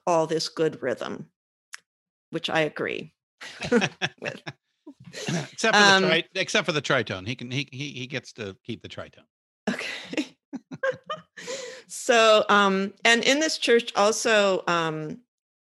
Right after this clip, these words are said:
Speaker 1: women performers predominated. So there were a lot of women singers and instrumentalists in the Kojic, um, sect.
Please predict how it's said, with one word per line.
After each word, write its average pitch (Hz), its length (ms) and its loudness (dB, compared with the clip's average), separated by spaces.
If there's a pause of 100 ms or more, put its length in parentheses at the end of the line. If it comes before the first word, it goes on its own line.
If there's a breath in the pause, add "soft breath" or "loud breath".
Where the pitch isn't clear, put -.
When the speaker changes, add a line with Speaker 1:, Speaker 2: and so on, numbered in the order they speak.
(220)
Speaker 1:
women 208 380 4
performers 175 840 -4
predominated. 156 1000 -4 (380)
So 180 160 -2
there 170 160 0
were 165 240 0
a 156 80 -2
lot 165 240 0
of 170 120 -6
women 160 340 -6
singers 160 640 -4
and 156 200 -8
instrumentalists 170 920 -4
in 156 120 -6
the - 60 -10
Kojic, - 580 -10 (520)
um, 139 300 -6
sect. - 600 -4